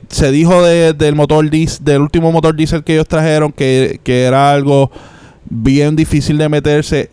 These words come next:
Tardó un, como dos, tres años y pudieron meterse a, a, a, a tunear ese C U.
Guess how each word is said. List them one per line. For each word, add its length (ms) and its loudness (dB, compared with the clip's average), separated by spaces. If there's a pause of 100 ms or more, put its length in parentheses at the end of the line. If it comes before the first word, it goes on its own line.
(440)
Tardó 600 4
un, 360 4
como 320 -2
dos, 360 2
tres 280 -4
años 320 0
y 40 0
pudieron 400 0
meterse 440 -2
a, 100 2
a, 100 -2
a, 1300 0
a 40 2
tunear 300 0
ese 220 -2
C 240 2
U. 160 2